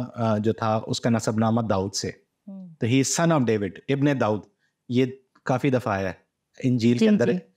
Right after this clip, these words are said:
Speaker 2: जी।
Speaker 1: आया कि वो इब्ने दाऊद है, और ये एक तरह से उसकी, उसका एक तरह की पहचान है उसकी, वो मसीहा है और वो इब्ने दाऊद है,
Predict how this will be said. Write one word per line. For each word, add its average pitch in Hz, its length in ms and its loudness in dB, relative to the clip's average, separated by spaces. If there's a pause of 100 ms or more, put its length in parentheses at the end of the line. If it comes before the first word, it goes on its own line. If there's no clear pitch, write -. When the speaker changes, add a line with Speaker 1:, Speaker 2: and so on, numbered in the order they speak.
(160)
Speaker 2:
जी। 190 160 -4
Speaker 1:
आया 120 260 2
कि 139 120 -2
वो 131 220 0
इब्ने 139 260 2
दाऊद 110 300 0
है, 160 60 4
और 165 100 2
ये 170 220 4
एक 170 100 -4
तरह 175 160 2
से 202 140 -2
उसकी, - 600 0
उसका 165 440 -2 (580)
एक 139 180 0
तरह 147 120 2
की 151 140 0
पहचान 123 400 0
है 120 80 2
उसकी, 110 180 -4
वो 117 100 2
मसीहा 123 460 2
है 196 280 -4
और 120 120 2
वो 120 220 -2
इब्ने 123 260 2
दाऊद 95 300 -2
है, - 60 -12